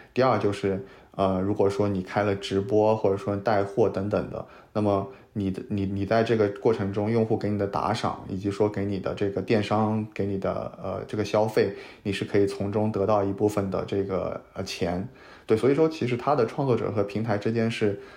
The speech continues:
呃，纯粹的金钱关系，就是我创作者只是为了说我能赚到更多，我能有更多的用户，那么我，我在你这个平台留着。如果说有一天，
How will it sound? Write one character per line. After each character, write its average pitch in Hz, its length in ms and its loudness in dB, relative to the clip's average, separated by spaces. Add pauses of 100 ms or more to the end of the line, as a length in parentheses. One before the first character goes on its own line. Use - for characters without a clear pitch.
(180)
呃， 98 160 0
纯 95 280 0
粹 143 240 2
的 95 340 0
金 - 200 0
钱 95 240 -2
关 92 220 0
系， - 220 -12 (240)
就 110 120 -2
是 101 240 0
我 104 100 2
创 143 160 0
作 139 80 4
者 110 120 4
只 98 160 -4
是 92 140 0
为 123 160 6
了 104 120 2
说 107 180 2
我 98 140 0
能 98 180 -4
赚 113 220 2
到 107 120 4
更 107 260 0
多， 104 200 4
我 104 100 2
能 107 120 -2
有 101 100 0
更 110 160 0
多 110 140 2
的 110 80 4
用 117 180 0
户， 113 260 0
那 104 100 -2
么 98 260 -6
我， 92 220 0
我 95 100 0
在 107 140 2
你 95 100 -2
这 104 80 2
个 101 60 4
平 98 140 -4
台 98 120 -2
留 95 200 0
着。 - 140 -4 (360)
如 120 120 4
果 120 100 6
说 104 200 4
有 98 160 4
一 101 40 4
天， 101 360 -4